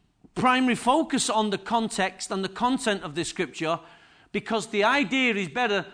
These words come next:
than the substance and the, and, and the context in some people's minds. Because the idea, you can just leave it, it's out there. But the trouble is, you're only giving them one part of the connection,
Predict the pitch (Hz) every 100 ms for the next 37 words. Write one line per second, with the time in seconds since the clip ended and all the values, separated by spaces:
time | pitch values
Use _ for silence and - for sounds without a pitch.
0 | - 175 202 185 190 - 190 - 226 151
1 | - 180 151 175 170 165 - 175 170 175
2 | 170 165 175 165 165 135 - - - -
3 | - - 185 170 - 208 190 190 185 156
4 | 160 165 143 123 - - _ _ _ _
5 | 185 180 208 165 196 214 180 240 202 185
6 | 165 175 190 208 190 165 151 151 180 156
7 | 147 127 95 - - - - _ _ _
8 | _ _ _ _ _ _ _ - 220 196
9 | - 262 247 165 233 262 226 247 226 208
10 | 196 185 233 240 233 240 233 196 175 202
11 | 220 160 170 151